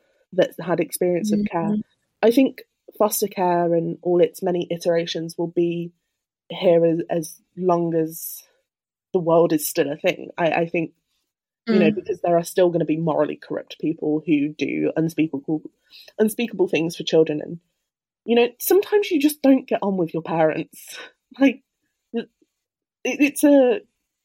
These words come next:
Speaker 1: personality clash or whatever. But that's, that's the impression that I'd like to leave on the world, foster children
Speaker 2: Um,
Speaker 1: and children in care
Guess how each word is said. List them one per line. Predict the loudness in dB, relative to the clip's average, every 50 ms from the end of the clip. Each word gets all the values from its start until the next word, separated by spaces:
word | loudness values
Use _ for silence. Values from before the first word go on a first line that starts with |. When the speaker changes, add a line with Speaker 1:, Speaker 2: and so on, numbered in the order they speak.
| _ _
Speaker 1:
personality | 0 2 2 2 2 -2 0 2 0 0 0 -4 -8 -8
clash | -4 -4 -4 -4 -4 -6 -6
or | -4 -4 -4 -6 -2 _
whatever. | 2 2 2 2 2 0 -4 -6 -8 _ -20 -20 -20 -20 _ _ _ _ _ _ _ _ _
But | 4 4 4 4 2 _ _ _ _ _ _
that's, | 2 2 2 0 -10 -14 _ -6 0
that's | 2 2 2 2
the | 0 0
impression | 0 0 -2 -4 -4 -4 -6 -6
that | -6 -6 -6
I'd | -8 -6 -6
like | -6 -8 -8 -10
to | -10 -8
leave | -8 -8 -8
on | -10
the | -8 -8
world, | -8 -8 -10 -10 -12 -14 -16 _ _ _ _ _ _ _
foster | 0 0 0 -4
children | -4 0 2 2 2 2 -2 -2 0 0
Speaker 2:
Um, | 0 0 -2 -4 -6 _ _ _
Speaker 1:
and | -2 -2 -2 -2 -2
children | -2 -4 -4 -2 -6 -8
in | -8 -10
care | -8 -6 -6 -4 -4 -6 -8